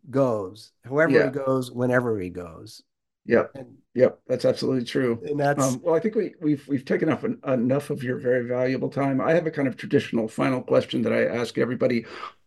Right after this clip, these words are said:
Speaker 2: when I do interviews on my shows.
Speaker 1: Yes.
Speaker 2: And that is, so I'll ask it now. What are you working on now?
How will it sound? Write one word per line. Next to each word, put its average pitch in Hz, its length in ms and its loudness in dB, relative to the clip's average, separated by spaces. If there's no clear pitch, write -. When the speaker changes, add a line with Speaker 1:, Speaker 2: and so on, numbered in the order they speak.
Speaker 2:
when 131 240 0
I 196 220 2
do 160 200 0
interviews 127 360 -2
on 110 180 2
my 180 180 2
shows. 120 580 -2
Speaker 1:
Yes. 139 500 0
Speaker 2:
And 139 100 -4
that 147 160 0
is, 135 320 0
so - 160 -2
I'll 165 120 0
ask 131 240 -6
it 110 80 -10
now. 120 300 0
What - 240 0
are 143 180 -2
you 139 120 0
working 135 340 -4
on 123 180 0
now? 117 340 0